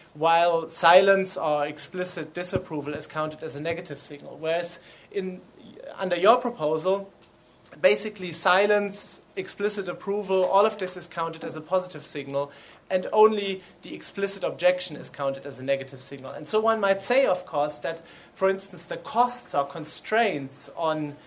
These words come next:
uh, you know, expressing these, these two different types of signals are rather different under these two different balloting procedures.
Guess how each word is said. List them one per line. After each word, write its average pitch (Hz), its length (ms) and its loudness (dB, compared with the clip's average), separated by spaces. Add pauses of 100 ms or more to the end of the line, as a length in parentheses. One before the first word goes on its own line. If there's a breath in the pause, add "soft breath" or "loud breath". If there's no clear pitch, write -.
(320 loud breath)
uh, 156 320 -2 (300)
you 185 100 -6
know, - 280 -2 (160)
expressing 202 580 4
these, 151 280 -10
these 165 240 -12
two 214 180 -6
different 180 340 -4
types 160 280 -4
of 147 100 -10
signals 160 420 -4
are 147 160 0
rather 156 220 2
different 156 400 -6
under 139 200 -2
these 135 220 -8
two 160 180 -10
different 143 300 -8
balloting 143 420 -2
procedures. 131 720 -14